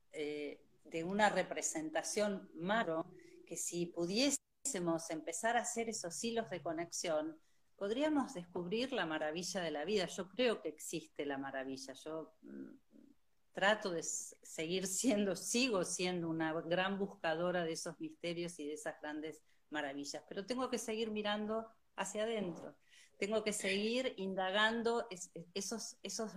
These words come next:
lugarcitos, lo que para Jung es la sombra, es uno de los primeros pasos, ¿no?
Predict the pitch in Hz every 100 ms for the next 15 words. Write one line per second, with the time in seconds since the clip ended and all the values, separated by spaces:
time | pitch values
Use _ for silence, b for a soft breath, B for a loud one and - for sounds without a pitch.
0 | 185 180 175 175 - 208 175 160 165 165
1 | 165 165 175 190 208 220 - _ 180 175
2 | 180 - 247 254 190 165 165 170 185 185
3 | 175 165 - 165 175 175 - 208 214 -
4 | 160 151 156 170 208